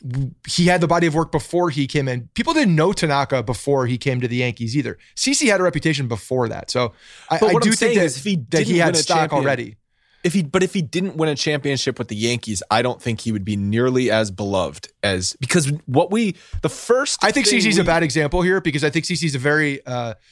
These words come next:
Speaker 1: he's, he's outgoing. He's got a great personality that's, that's, he puts
Speaker 2: He
Speaker 1: on the,
Speaker 2: does.
Speaker 1: on the forefront, whereas Tanaka's a lot more reserved in that sense. You know,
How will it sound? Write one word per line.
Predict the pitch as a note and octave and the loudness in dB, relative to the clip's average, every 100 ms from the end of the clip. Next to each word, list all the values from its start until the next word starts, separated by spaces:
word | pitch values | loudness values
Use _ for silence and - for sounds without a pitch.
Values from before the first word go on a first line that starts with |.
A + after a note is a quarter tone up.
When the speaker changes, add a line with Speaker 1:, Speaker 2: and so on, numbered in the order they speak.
| _ _ _ | _ _ _
Speaker 1:
he's, | B2+ D#3 A#2+ | -2 -2 -2
he's | B2 D3+ A#2+ - | -2 -2 -2 0
outgoing. | D#3+ D#3 A3 G#3 G3 F3 | 0 2 2 2 2 2
He's | D3+ | 2
got | E3 C#3+ | 0 0
a | |
great | A2+ F3 G#3 A#3+ G#3 | -4 -6 -2 -2 0
personality | G3+ F#3 F3+ E3+ E3+ E3 | -2 0 0 2 2 0
that's, | D3+ C#3+ - | 0 -2 -2
that's, | D3 C3+ - - | -2 -2 -6 -6
he | C3 D3 | -4 0
puts | F#3 - | 0 -2
Speaker 2:
He | - G#3 C#3+ | -4 -2 2
Speaker 1:
on | C#3+ | 2
the, | C3+ | 2
Speaker 2:
does. | - | 2
Speaker 1:
on | D3 | 0
the | C3+ | 0
forefront, | - D#3+ D#3+ D#3+ D#3 - - - | 2 0 0 0 -2 -8 -20 -2
whereas | D#3+ D#3 | 0 2
Tanaka's | E3+ D#3 D#3 C#3+ | 0 0 0 0
a | |
lot | D3 D#3+ | 0 0
more | D#3 | 0
reserved | D3 B2 C3+ C3+ B2+ | 0 0 0 0 -2
in | C#3 | -2
that | C3+ | -2
sense. | - C3+ - - | -2 -4 -6 -4
You | C#3+ | -2
know, | C3+ | -2